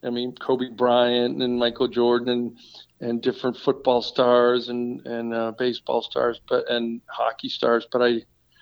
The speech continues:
I think those were three of the most prominent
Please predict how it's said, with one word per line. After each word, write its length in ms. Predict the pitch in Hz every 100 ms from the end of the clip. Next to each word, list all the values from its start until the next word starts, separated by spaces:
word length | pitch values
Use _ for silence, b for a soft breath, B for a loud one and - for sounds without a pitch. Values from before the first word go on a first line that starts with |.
| _ -
I 60 |
think 240 | 127 170 -
those 260 | 127 117
were 100 | 113
three 380 | 113 - 113 113
of 120 | 110
the 80 | 110
most 360 | 110 107 98 -
prominent 540 | - 113 110 104 104